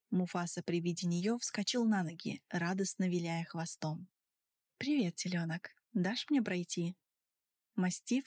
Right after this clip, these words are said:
коснулся мокрым носом её ладони. Она совершенно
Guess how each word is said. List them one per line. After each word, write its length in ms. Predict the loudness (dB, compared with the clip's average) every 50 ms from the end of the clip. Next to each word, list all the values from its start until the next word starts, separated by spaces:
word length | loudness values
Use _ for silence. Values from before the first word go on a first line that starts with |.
| -4 -4
коснулся 600 | -4 -2 -2 2 2 4 4 4 2 2 4 4
мокрым 460 | 4 4 2 0 0 0 2 2 2
носом 380 | 2 2 2 0 0 0 0
её 380 | 0 0 0 0 2 2 2 2
ладони. 640 | 2 2 0 0 0 0 0 -2 -2 -4 -4 -6 _ _ _ _ _ _ _ _ -2
Она 220 | 2 2 4 4
совершенно 540 | 2 2 2 0 0 0 0 0 2 0